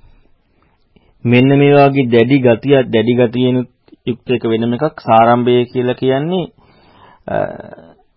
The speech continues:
කෙලෙස්, ඒ කියන්නේ තමන් තුළ, අ, අනිත් අයට වඩා වැඩියෙන් එකට එක කරන්න තියෙනම ගතිය බව පෙන්වන එකක් තමයි මේ සාරම්භය කියලා කියන්නේ. ඊළඟ බුදුරන් වහන්සේ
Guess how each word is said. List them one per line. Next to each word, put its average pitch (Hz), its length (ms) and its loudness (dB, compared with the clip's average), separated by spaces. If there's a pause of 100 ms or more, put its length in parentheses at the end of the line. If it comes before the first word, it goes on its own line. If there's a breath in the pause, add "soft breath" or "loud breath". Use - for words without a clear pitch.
(1120 soft breath)
කෙලෙස්, 139 260 0
ඒ 113 140 -10
කියන්නේ 113 220 -4
තමන් 127 300 0 (140)
තුළ, 143 220 0 (280)
අ, 110 120 -6 (180)
අනිත් 120 300 -6
අයට 135 300 2
වඩා 123 300 4
වැඩියෙන් 127 460 2
එකට 135 280 -4
එක 156 140 -2
කරන්න 117 380 -4 (560)
තියෙනම 123 380 -4
ගතිය 120 380 -4
බව 110 180 -2
පෙන්වන 107 320 -8
එකක් 104 220 -12
තමයි 107 340 -8
මේ 127 140 -4
සාරම්භය 113 760 0
කියලා 110 280 -10
කියන්නේ. 131 440 -6 (2500 soft breath)
ඊළඟ 165 260 2
බුදුරන් 151 360 2
වහන්සේ 147 480 0